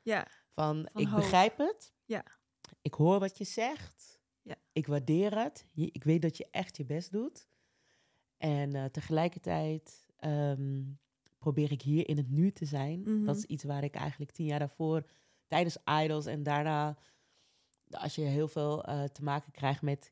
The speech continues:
Speaker 2: kritiek van buiten. En
Speaker 1: Ja.
Speaker 2: je bent een jonge meid, je weet niet hoe je ermee om moet gaan.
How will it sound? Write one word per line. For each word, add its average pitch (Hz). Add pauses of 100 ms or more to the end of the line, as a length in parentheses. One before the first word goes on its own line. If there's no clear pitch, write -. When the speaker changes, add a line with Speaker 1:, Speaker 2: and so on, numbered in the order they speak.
Speaker 2:
kritiek 175
van 180
buiten. 143
En 143
Speaker 1:
Ja. 196
Speaker 2:
je 160
bent 165
een 180
jonge 165
meid, 139
je 165
weet 160
niet 160
hoe 160
je 160
ermee 156
om 143
moet 147
gaan. 143